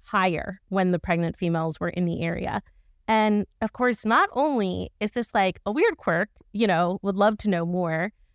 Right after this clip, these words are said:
uh, but it was also potentially messing up the study's results because, again, they were studying pain thresholds, pain sensitivity in mice. So this notion that this grad student got that female pregnant mice were making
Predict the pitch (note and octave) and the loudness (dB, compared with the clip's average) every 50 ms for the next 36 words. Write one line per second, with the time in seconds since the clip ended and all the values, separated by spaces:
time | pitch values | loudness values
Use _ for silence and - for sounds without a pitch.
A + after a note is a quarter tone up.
0 | _ _ _ _ - G3+ G3 F#3+ F#3 F3 F3+ A#3+ B3 - C#4 C#4+ B3+ - - - | _ _ _ _ 0 2 4 4 2 2 2 0 0 0 -2 -4 -4 -6 -2 2
1 | A#3 D#4+ A4+ - - D#4+ A3 F#3+ F#3+ G3 - _ - A3+ - - - C#4 D4 - | 4 4 4 2 2 2 4 4 4 2 -2 _ -4 -6 -4 -2 0 0 0 0
2 | - D4 C#4 A#3+ G3+ F3+ F3+ - G#3+ F#3 F3+ E3+ E3+ - _ _ _ _ - G3+ | -2 -2 0 0 2 2 0 0 0 -2 0 0 -2 -2 _ _ _ _ -6 -6
3 | - - F#3+ E3+ E3+ E3 E3 E3 F#3+ A3 E4 G4 F#3 E3+ - - - - G3+ - | -4 0 -2 0 0 0 -2 0 2 4 4 4 4 4 0 -6 -10 -8 -6 0
4 | - G3+ F#3 F3 - - - G#3 G3+ C4 B3 A3 F#3+ F#3 E3+ F3+ F3 - _ - | 2 2 2 2 -2 -6 -8 -4 0 2 2 4 2 2 2 0 -2 -4 _ -2
5 | - B3 B3 B3 G#3 F#3 E3+ E3+ E3+ E3+ E3 F3 - _ - _ _ _ - - | 2 2 2 2 2 0 0 0 -2 -2 -4 -6 -8 _ -20 _ _ _ -6 -2
6 | A3 G#3 G#3 G3+ G3+ - F#3+ F3 E3 - F3+ F3 F3 E3+ E3 - - - G3 F#3+ | 0 2 4 4 2 2 2 0 0 0 -2 -2 0 -2 -4 -6 -2 -2 0 0
7 | F#3 - F3+ E3 - F3 D#3+ E3+ E3+ D#3+ D#3 D#3+ D#3+ D#3+ - - F3+ F3 F3+ F3 | 2 0 -2 -2 -2 -4 -2 -2 -2 -2 -2 -2 -4 -4 -4 -4 -4 -2 0 -2
8 | E3 - - D#3 - - - - - G3+ F#3 F3 E3 E3 _ _ _ _ _ _ | -2 -4 -6 -10 -12 -12 -12 -2 0 2 2 2 2 -2 _ _ _ _ _ _
9 | _ - A3+ A3 G#3+ G3+ - - - - G3+ A#3 B3+ C#4+ C4 - A#3 G#3+ G#3 F#3+ | _ -2 0 0 0 0 -4 -10 -10 -2 0 2 2 2 2 2 2 2 0 0
10 | - - F#3 E3 - G3+ G3 G3 F#3 E3+ - G3 E3+ F3 E3 - - E3+ D#3+ D#3+ | 0 -4 -4 -2 0 2 2 2 0 -2 -4 -4 -2 -2 -4 -2 -2 0 0 0
11 | D#3 - _ - F3 D#3+ D#3 - _ _ _ _ _ _ _ _ _ _ _ _ | -2 -4 _ -2 0 0 0 -4 _ _ _ _ _ _ _ _ _ _ _ _
12 | _ _ _ _ _ - C4+ B3+ A#3+ A3 G#3 G3+ F#3+ F3+ F#3+ - _ - - A3 | _ _ _ _ _ -2 2 2 4 4 4 4 4 2 0 -4 _ -2 -2 0
13 | F#3+ G3+ F#3 E3+ F3+ E3+ E3 E3 - - - F#3 F3 F3 F3 F3 E3 - F#3+ F3 | 0 0 0 0 0 0 0 -2 -6 -6 -4 -2 0 0 0 0 -2 -2 -2 -2
14 | F3 E3+ E3+ D#3+ | 0 -2 -2 -4